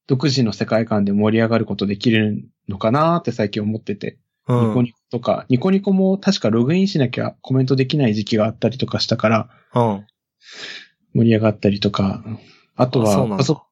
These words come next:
Speaker 1: パソコン詳しくないから、あ、パソ-、なんだっけ、パソコン詳しくないと二ちゃんや-、やんないと思うんだよね。
Speaker 2: まあ、パソコン持っ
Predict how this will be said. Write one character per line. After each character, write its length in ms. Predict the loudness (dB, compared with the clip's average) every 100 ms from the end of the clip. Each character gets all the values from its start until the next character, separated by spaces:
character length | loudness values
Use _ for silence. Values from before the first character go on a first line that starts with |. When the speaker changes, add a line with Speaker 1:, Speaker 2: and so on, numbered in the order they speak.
| _ _ _ _ _ _ _ _
Speaker 1:
パ 100 | -4
ソ 160 | 0 0
コ 120 | 0
ン 40 | -2
詳 240 | 0 0
し 120 | -2
く 120 | -2 0
な 140 | 0
い 80 | 0
か 120 | 2
ら、 300 | 2 0 -6
あ、 100 | -8
パ 140 | -4 -4
ソ-、 100 | -4 -8 -2
な 140 | 0
ん 20 | 0
だ 60 |
っ 20 |
け、 100 | -4
パ 140 | -2 -2
ソ 100 | 0
コ 140 | 0
ン 60 | 0
詳 220 | 0 0
し 120 | 0
く 100 | 0
な 100 | 0
い 60 | 0
と 100 | 0
二 140 | 0
ち 100 | 0
ゃ 80 | 0
ん 60 | 2
や-、 160 | 0 0
や 160 | 0 0
ん 80 |
な 100 | 2
い 100 | 0
と 80 | 0
思 180 | -2 -2
う 60 | -4
ん 60 |
だ 80 | -6
よ 80 | -8
ね。 200 | -10 -14 _ _
Speaker 2:
ま 120 | -6 -4
あ、 20 |
パ 160 | -2
ソ 100 | -2
コ 180 | 0 0
ン 380 | 0 -2 -4 -8 _ -4
持 120 |
っ 40 | -2